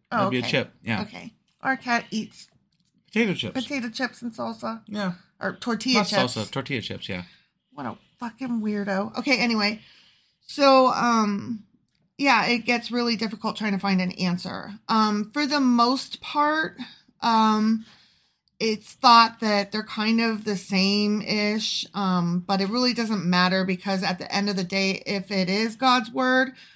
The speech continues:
Speaker 1: it is his word, whether it's spoken directly or funneled through an avatar.
Speaker 2: Got it. But my,
Speaker 1: And
Speaker 2: my contention was that they were all at the same place.
Speaker 1: Right.
Speaker 2: They were all talking at that same place. Like, there was the prophet, the angel of the Lord, and then the Lord himself talked.
Speaker 1: Right.
Speaker 2: You know,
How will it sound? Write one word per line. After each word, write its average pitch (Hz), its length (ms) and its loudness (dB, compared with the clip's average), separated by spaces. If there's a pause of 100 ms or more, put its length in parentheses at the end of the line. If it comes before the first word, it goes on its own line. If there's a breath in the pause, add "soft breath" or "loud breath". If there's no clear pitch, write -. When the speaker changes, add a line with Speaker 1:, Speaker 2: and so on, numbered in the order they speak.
(300 soft breath)
Speaker 1:
it 220 180 2
is 220 240 2
his 208 260 -4
word, 208 280 2
whether 202 280 0
it's - 160 -2
spoken 208 320 -4
directly 196 380 -2
or 175 80 -4
funneled 180 360 -2
through 185 180 -4
an 175 60 2
avatar. 170 640 -4 (200)
Speaker 2:
Got 101 180 2
it. 92 220 -4
But 110 180 -2
my, 143 140 6
Speaker 1:
And 139 120 2
Speaker 2:
my 139 240 2 (400)
contention 139 600 2
was 107 200 -2
that 104 120 -12
they 113 100 0
were 107 140 0
all 113 180 4
at 98 80 0
the 104 80 -8
same 104 240 -2
place. - 460 -8 (160)
Speaker 1:
Right. 226 380 4
Speaker 2:
They 120 100 4
were 123 120 6
all 123 140 4
talking 127 320 0
at 110 60 -4
that 104 140 -2
same 110 220 -2
place. 110 200 -4
Like, 107 120 -6
there 107 80 -4
was 95 120 -4
the 101 80 -8
prophet, 110 500 -2 (340 soft breath)
the - 60 -8
angel 113 340 2
of 101 80 -2
the 98 60 -8
Lord, 95 440 -4
and 98 200 -4
then 98 140 -4
the 101 100 -4
Lord 104 260 0
himself 98 380 -4
talked. 80 340 -8
Speaker 1:
Right. 214 360 2
Speaker 2:
You 107 100 -4
know, 98 80 -4